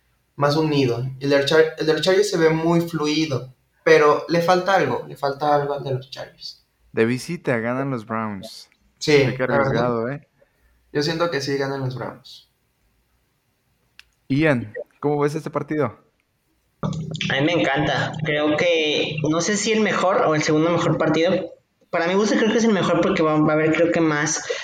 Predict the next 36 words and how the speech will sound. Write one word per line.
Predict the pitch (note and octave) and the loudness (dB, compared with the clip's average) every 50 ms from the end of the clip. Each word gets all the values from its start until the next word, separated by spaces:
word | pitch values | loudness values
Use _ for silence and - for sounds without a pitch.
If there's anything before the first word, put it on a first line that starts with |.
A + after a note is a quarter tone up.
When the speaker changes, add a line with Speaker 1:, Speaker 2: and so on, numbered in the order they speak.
| - - - - - - - _ - | -10 -14 -16 -18 -20 -20 -20 _ 0
Speaker 3:
no | C#3+ D3+ E3+ | 0 2 2
sé, | E3+ - F3 | 0 0 0
más | E3 E3 D#3+ E3 | 0 0 0 0
carnita | E3 F#3 F3 F3 F3+ E3+ F3 E3+ D#3+ D3 | 0 0 0 0 0 0 0 0 0 0
de, | D3 D3 E3 - D3 | 2 2 2 0 0
que | - | 0
analizar. | D3 D3+ D3+ D#3 D3+ D3+ - D3+ C3+ C#3+ - - | 0 2 2 2 2 2 0 0 -2 -2 -2 -2
Para | D3+ D3 D#3 | -2 0 2
empezar, | D#3 D#3+ D#3+ F#3+ G#3+ A#3+ B3 | 2 2 2 0 0 2 2
pues | B3+ G#3 | 2 2
a | E3 D3+ | 2 0
mí | - D3+ | 0 2
me | D#3 D#3 | 2 2
encanta | D3+ D3 C#3 C#3 C#3 C3+ C3 C3 | 2 2 0 -2 -2 -2 -2 -2
ver | B2+ B2+ | 0 0
a | B2+ | 0
los | A#2+ A#2 B2 | 0 0 0
Chargers | B2+ A2 A2+ A#2 A2+ - | -2 0 0 0 -2 -2
jugar. | - - - - - - - - _ - - - - - _ - _ - | -2 -2 -2 -2 -2 -4 -6 -12 _ -20 -20 -20 -20 -20 _ -12 _ -4
Eh, | C3 C3+ C3+ - - | -2 0 0 0 0
m-, | - D3+ D#3+ D#3+ D#3 D#3+ | 0 0 0 0 0 0
me | E3 E3+ | 0 0
encanta, | E3 E3 - F3 F3 F#3 F3+ - G#3 G#3+ G#3+ G#3 G3+ F3+ - - - - D3+ | 2 0 0 0 0 0 0 0 0 0 0 0 -2 0 -2 0 0 0 2
creo | - E3+ E3+ E3+ | 4 4 4 4
que | E3+ F#3+ | 4 2
Brandon | F#3+ F#3+ F#3+ F#3 F#3 F#3+ F#3+ F#3 F3+ E3+ | 2 2 2 2 2 2 2 2 2 0
Staley | - F3+ F3 E3+ E3 E3+ E3+ | 0 0 0 0 2 2 2
tiene | E3+ E3+ E3+ E3+ | 0 2 2 2
unas | E3+ E3 E3 D#3 - - - - - | 2 2 2 0 -2 -4 -6 -4 -4
piedras | D3 D3 C#3+ C#3+ C#3+ D#3 D#3 D#3+ | -2 0 0 0 0 0 -2 0
enormes | D#3 D3 C#3+ C#3 C3 C#3 D3 - - E3+ | 0 0 2 2 2 0 0 -2 -2 -2
a | C3+ | 0
la | C3 C3 | 0 0
hora | C3+ C#3+ | 2 2
de | C#3+ C3+ | 2 0
decidir. | C3+ C#3 - C3+ C3 D3 E3 D#3+ | 0 0 0 0 0 0 0 0